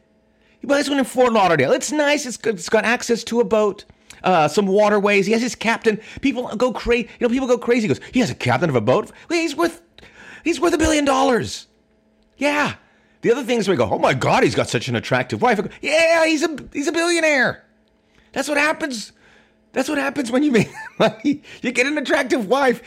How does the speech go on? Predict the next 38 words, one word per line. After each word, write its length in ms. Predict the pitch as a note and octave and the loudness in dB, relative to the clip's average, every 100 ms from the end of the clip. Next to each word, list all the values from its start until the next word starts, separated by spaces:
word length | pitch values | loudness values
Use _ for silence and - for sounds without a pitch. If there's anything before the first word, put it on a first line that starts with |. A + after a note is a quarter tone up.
| - | -8
You 100 | C4 | -4
get 160 | C#4+ C#4 | -2 -2
a 60 | |
nice 240 | C4+ C4 A#3+ | 0 -2 0
house. 300 | B3 G3 - - | 0 -2 -6 -6
You 100 | D4 | -2
get 140 | C#4 C4+ | 0 0
a 60 | |
butler. 480 | A#3 C4+ A#3+ A3 - _ _ _ _ _ _ _ _ _ _ - - - | 0 -2 -2 -4 -6 _ _ _ _ _ _ _ _ _ _ -20 -14 -8
I 20 | |
mean, 80 | A3+ | -6
but 80 | E4+ | -6
this 140 | D4+ | -6
is, 160 | C4+ F#3+ | -8 -10
this 160 | D4 | -10
is 180 | A#3 F3 _ _ - | -10 -12 _ _ -8
astronomical. 720 | A#3+ - F#3 G3+ C4+ C3 F#2 - - | -6 -4 -2 -2 -2 -6 -8 -12 -6
And 140 | E3+ | -4
I, 20 | E3 | -2
I, 240 | A2+ A#2+ | -4 -8
I'm 60 | G2+ | -8
sorry 240 | - D#3 | -2 0
I 40 | E3 | 2
get 100 | C3+ | 2
all 160 | B2 | 2
wound 300 | G#2+ A2 G2 | 2 0 2
up, 260 | C4 A3 - - - | 0 0 -6 -12 -4
but 100 | C#3 | -2
people 140 | D3+ | -2
are, 60 | - | 0
"Ten 220 | E4 C#4 | 0 2
points." 240 | B2 A#2 | 0 -2
I 100 | D#3+ | -2
go, 100 | B2+ | -4
"Ten 240 | G#2+ - D#4 | -6 -6 -4
point 160 | A3 | -4
seven 240 | D3 F3+ D#3 | -2 -2 0
five? 240 | E3 C#3+ | -2 -2